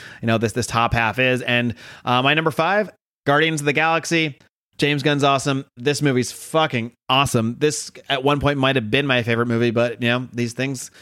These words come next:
things get pushed down. Um, and it's, it's just, it's just nonstop fun, amazing soundtrack, amazing acting. I could watch this movie every single day and probably never get bored of it. Uh, Guardians of the Galaxy is my number five. We now go into my number four.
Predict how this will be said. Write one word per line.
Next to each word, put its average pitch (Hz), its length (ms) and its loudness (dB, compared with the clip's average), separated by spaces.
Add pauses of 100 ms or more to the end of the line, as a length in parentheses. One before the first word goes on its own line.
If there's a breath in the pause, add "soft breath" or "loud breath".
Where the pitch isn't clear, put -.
(380 loud breath)
things 175 220 2
get 214 160 -2
pushed 202 200 0
down. 117 500 0
Um, 123 300 4
and 123 440 2
it's, 127 180 -2
it's 135 160 -2
just, - 300 -6
it's 190 100 -4
just 185 160 -2
nonstop 117 720 -2
fun, 110 320 0
amazing 113 440 0
soundtrack, 110 480 -2
amazing 135 440 0
acting. 113 420 -2 (340 loud breath)
I 139 140 0
could 131 140 0
watch 117 240 2
this 110 160 -2
movie 110 420 2
every 120 300 0
single 113 200 -2
day 107 240 2
and 107 80 0
probably 113 300 0
never 110 160 0
get 107 180 -2
bored 110 200 -2
of 107 80 0
it. 107 160 -4 (260 loud breath)
Uh, 110 220 2
Guardians 117 400 0
of - 20 -12
the 117 80 -2
Galaxy 107 400 0
is 110 100 -4
my 104 120 -2
number 104 180 -6
five. 135 560 0 (360 loud breath)
We 117 100 0
now 190 220 2
go 185 200 2
into 147 160 -2
my 139 80 2
number 135 240 0
four. 156 580 2